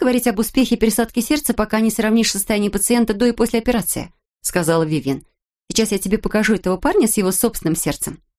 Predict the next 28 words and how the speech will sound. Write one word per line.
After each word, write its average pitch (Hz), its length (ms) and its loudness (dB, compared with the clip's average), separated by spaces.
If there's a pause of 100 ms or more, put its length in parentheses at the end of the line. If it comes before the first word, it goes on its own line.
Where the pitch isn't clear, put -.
Быть 180 160 -4
может, 185 240 0
для 175 100 0
тебя 190 280 -2
кое-что 196 320 -4
прояснится». - 640 -2 (840)
«Что - 420 -4
ты - 120 -6
имеешь 160 300 -2
в - 40 -10
виду?» 170 280 -4 (1000)
«У - 20 0
твоей 277 220 2
пациентки 277 500 0
есть 254 220 2
сердце, 330 340 0
но 240 220 4
умер 247 240 4
мозг. 170 360 -4 (140)
У 220 60 -2
моего 226 320 2
парня 226 320 0
здоровый 220 380 0
мозг 262 280 0
и 214 40 0
практически 214 560 -2
нет 233 200 2
сердца». - 360 -4